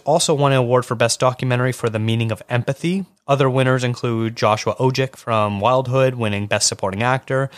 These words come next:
uh, Drunken Birds getting Best Cinematography, All My Puny Sorrows getting Best Editing and Best Original Score, and Learn to Swim getting Best Original Song.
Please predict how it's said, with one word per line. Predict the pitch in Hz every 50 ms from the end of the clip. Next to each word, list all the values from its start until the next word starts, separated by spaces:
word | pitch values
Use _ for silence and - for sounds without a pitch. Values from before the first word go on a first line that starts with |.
| - - _ _ _ -
uh, | 113 104 98
Drunken | - 113 - 135 139 127 135 127 120
Birds | 117 127 127 139 135 -
getting | - 110 101 104
Best | 101 104 104 - -
Cinematography, | 104 95 101 98 - - 123 131 131 135 131 - 135 131 139 135 131 -
All | 135 131 123
My | 120 117
Puny | - - - 117 110 104
Sorrows | - - - 143 143 139 135 131 123
getting | - 117 107 104 104 101 104
Best | 104 107 104 - - - -
Editing | 131 131 135 139 135 127
and | 107 101
Best | 98 101 - - - -
Original | 101 98 95 - 95 92
Score, | - - - - 160 165 160 165 165 165 - - - - _ _ -
and | 175 156 147
Learn | 143 139 139 135
to | 131 -
Swim | - - 123 117 123 120
getting | 120 113 - 123 120 117 120 113
Best | 113 - 110 107 - - -
Original | 113 107 104 101 - 110 101 95 -
Song. | - - - 139 131 110 90 87 95